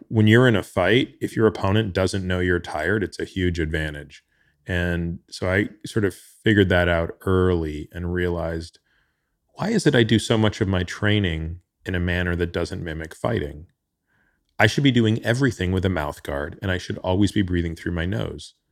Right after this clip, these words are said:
If I'm doing squats to failure, I should have a mouth guard, and I should be breathing through my nose. When I run, I should have a mouth guard, and I should be breathing through my nose.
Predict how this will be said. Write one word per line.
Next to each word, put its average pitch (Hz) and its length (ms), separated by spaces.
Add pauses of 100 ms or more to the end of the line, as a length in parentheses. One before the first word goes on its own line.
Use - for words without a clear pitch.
(280)
If - 120
I'm 98 100
doing 92 220
squats - 480
to - 80
failure, 98 580
I - 80
should - 160
have 92 100
a 98 60
mouth 104 340
guard, - 300
and 82 80
I 80 40
should - 100
be 104 80
breathing 82 320
through 82 180
my 78 120
nose. 85 480 (360)
When 90 140
I 92 80
run, 92 480 (420)
I - 40
should - 140
have 87 100
a 101 40
mouth 107 300
guard, 78 240
and 78 80
I 78 40
should - 120
be - 60
breathing 85 360
through 90 160
my 85 120
nose. 82 460